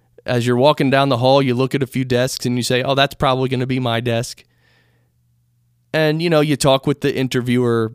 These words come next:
as if you're buddies and you have a great time and you smile and you're relaxed. And guess what? You get the job. So we create our own vibration by our thoughts, and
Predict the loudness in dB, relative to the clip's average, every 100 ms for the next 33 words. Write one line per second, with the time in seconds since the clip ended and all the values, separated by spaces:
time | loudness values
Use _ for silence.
0 | -8 -4 -2 -2 -2 0 0 0 -2 -4
1 | -6 -8 -14 -20 -10 -4 -2 -2 0 0
2 | 0 0 0 -4 -6 -2 -2 0 0 2
3 | 0 -2 -8 _ -4 0 2 2 2 0
4 | -6 -14 _ _ _ _ -4 -2 -2 0
5 | 0 -2 -2 -2 0 -2 -4 -6 _ _
6 | _ _ _ _ _ _ _ _ _ _
7 | _ _ _ _ _ _ _ -2 0 0
8 | -6 _ _ _ _ _ _ -2 -2 0
9 | 0 2 4 4 4 4 4 2 -2 -6
10 | -12 _ _ -4 -2 0 0 0 -2 -4
11 | -2 -2 -2 0 0 0 -2 -10 -14 _
12 | _ _ _ _ _ _ _ -4 -2 -2
13 | -2